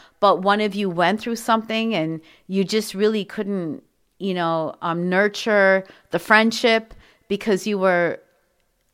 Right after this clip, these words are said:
um, inundated in this other area of your life. You know, could be you were taking care of a sick loved one, or, um, you yourself were going through a death or anything. I mean, I have friendships like that where w-,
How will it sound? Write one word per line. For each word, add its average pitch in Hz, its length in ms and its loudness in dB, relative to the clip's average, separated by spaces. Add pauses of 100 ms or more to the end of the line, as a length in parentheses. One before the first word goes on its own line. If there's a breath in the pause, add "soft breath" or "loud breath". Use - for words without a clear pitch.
um, 180 260 2
inundated 185 760 0
in 175 260 -6
this 175 240 -6
other 175 280 0
area 185 340 2
of 170 80 -2
your 170 180 -2
life. 175 520 4
You 175 80 -4
know, 170 100 0
could 180 160 -6
be 180 80 -6
you 175 100 -4
were 170 60 -4
taking 175 260 -8
care 170 140 -4
of 143 60 -4
a 147 40 -6
sick - 280 -10
loved 190 240 4
one, 180 400 2
or, 151 220 -4 (380 loud breath)
um, 170 200 -2
you 185 200 -2
yourself 202 520 4
were 220 60 -2
going 196 280 0
through 190 180 -8
a 180 60 -2
death 170 420 -2 (220)
or 170 220 0
anything. 208 400 -4
I 170 60 -4
mean, 180 140 -4
I 185 100 4
have 220 200 -2
friendships 180 540 -6
like 165 260 0
that 165 280 0
where 170 300 0 (420 loud breath)
w-, 165 360 -6